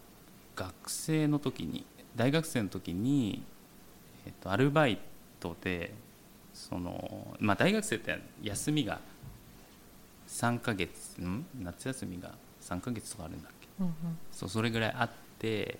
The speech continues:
Speaker 1: その時にお-、お金を貯めて、その、海外にちょっとバックパッカー行こうかとか、そういうふうに思ってて、最初、割の、まあ、お金の割のいい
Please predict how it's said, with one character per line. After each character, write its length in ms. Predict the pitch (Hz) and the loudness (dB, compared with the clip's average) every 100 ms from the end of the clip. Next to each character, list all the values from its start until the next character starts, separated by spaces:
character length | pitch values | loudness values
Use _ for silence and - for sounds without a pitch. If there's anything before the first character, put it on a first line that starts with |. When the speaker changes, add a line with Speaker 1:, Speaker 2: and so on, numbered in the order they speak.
| - - - - - | -12 -20 -20 -20 -18
Speaker 1:
そ 300 | - - 151 | -12 -4 -2
の 160 | 185 196 | 0 -2
時 320 | 196 190 160 | -2 -4 -4
に 340 | 151 151 113 - - | -2 -2 -4 -8 -12
お-、 60 | 127 - - - - - | -14 -14 -20 -20 -20 -16
お 60 | 117 | -6
金 260 | 143 147 143 | 0 2 2
を 80 | |
貯 160 | 139 131 | 2 2
め 160 | 147 143 | 2 2
て、 460 | - 165 - - - - - - - - - - | 0 0 0 -6 -18 -20 -20 -20 -20 -20 -20 -16
そ 160 | - | -6
の、 200 | 92 87 - - - - - | -4 -4 -8 -16 -20 -20 -14
海 240 | - 101 92 | -2 0 2
外 120 | 80 | 0
に 60 | |
ち 80 | 80 | -4
ょ 40 | - | 0
っ 20 | |
と 60 | - | 2
バ 80 | |
ッ 60 | 90 | 0
ク 40 | - | 0
パ 100 | 92 | -2
ッ 40 | |
カ 100 | 85 | 0
ー 20 | |
行 80 | 87 | -6
こ 180 | - 87 | -8 -8
う 40 | - | -8
か 100 | - - | -16 -18
と 80 | - | -18
か、 100 | - - - - - - - | -18 -18 -20 -20 -20 -20 -16
そ 140 | - | -2
う 20 | 131 | 0
い 40 | |
う 20 | |
ふ 60 | 135 | 2
う 40 | |
に 160 | 120 90 | 2 2
思 200 | 87 92 | 0 -2
っ 20 | |
て 140 | - - | -4 -12
て、 160 | - | -8
最 240 | - 143 143 | -2 0 2
初、 320 | - 120 104 - - - | 2 0 0 -4 -16 0
割 300 | 113 135 147 | 4 6 6
の、 240 | 143 139 | 4 4
ま 160 | 110 95 | 4 2
あ、 40 | |
お 60 | 90 | 2
金 420 | - 143 139 135 | 2 4 4 2
の 200 | 135 127 | 2 2
割 220 | 117 127 | 2 2
の 160 | 139 135 | 2 2
い 200 | 135 | 4
い 60 | 107 | 2